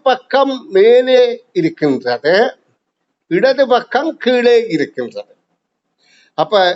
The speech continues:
இது தண்ணி போத்தல் என்றால் ஒரே அளவாக கீழே முடிதல்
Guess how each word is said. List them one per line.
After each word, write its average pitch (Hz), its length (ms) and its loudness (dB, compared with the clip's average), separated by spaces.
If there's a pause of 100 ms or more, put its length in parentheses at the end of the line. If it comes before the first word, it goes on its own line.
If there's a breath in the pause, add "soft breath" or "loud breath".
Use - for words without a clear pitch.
(120)
இது 196 260 -2
தண்ணி 196 320 0
போத்தல் 240 440 0
என்றால் 254 360 2 (180)
ஒரே 208 300 2 (280)
அளவாக 202 600 0 (280)
கீழே 202 420 2 (220)
முடிதல் 165 500 -2